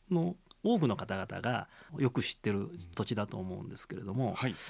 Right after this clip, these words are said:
Speaker 1: あの、まあ、五箇山っていうのは、あの、平家の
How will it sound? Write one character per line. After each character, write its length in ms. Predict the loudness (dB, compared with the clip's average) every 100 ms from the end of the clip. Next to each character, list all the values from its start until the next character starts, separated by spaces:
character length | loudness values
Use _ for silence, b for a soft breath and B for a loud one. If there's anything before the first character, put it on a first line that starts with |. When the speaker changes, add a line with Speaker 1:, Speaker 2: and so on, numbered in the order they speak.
| B B
Speaker 1:
あ 100 | 0
の、 360 | 2 4 4 2
ま 80 | 2
あ、 20 |
五 100 | 2
箇 100 | 4
山 480 | 6 6 6 6 4
っ 60 | 4
て 140 | 4
い 20 |
う 20 | 6
の 160 | 4
は、 160 | 0 -4
あ 40 | -4
の、 100 | 2
平 280 | 6 6
家 140 | 6 2
の 240 | -2 -4